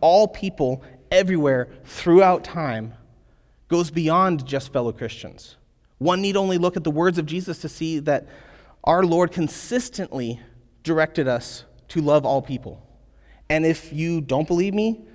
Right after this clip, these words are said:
I encourage you to do a personal study on what we read earlier, on the parable of the Good Samaritan in Luke ten, Luke ten. Then reach out to me. Okay, we'll have a face-to-face conversation about it. We'll have good discussion. I'll even provide some top-notch coffee. Okay,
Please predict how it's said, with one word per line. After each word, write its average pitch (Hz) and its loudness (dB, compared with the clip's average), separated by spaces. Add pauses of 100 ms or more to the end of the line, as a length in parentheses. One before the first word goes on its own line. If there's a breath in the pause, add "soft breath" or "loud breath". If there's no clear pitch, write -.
(380 loud breath)
I - 0
encourage 175 2
you 180 -2
to 160 -6
do 160 -2
a 202 6
personal 196 -2
study 190 2
on 147 2
what 165 0
we 175 0
read 170 2
earlier, 165 0
on 147 2
the 147 2
parable 160 0
of 156 0
the 151 -6
Good 139 -4
Samaritan 147 -4
in 131 -4
Luke 135 -2
ten, - -14 (220)
Luke 151 2
ten. 123 -4 (800 loud breath)
Then 160 0
reach 185 2
out 202 2
to 180 -8
me. 127 -4 (680)
Okay, 180 0
we'll 170 2
have 156 4
a 139 -2
face-to-face 147 -4
conversation 170 -2
about 175 0
it. 214 -6 (260 loud breath)
We'll 143 2
have 131 -2
good 135 -2
discussion. 180 -2 (160 loud breath)
I'll 127 -2
even 160 0
provide 156 0
some 156 -10
top-notch 151 -4
coffee. 135 -2 (380 soft breath)
Okay, 156 -2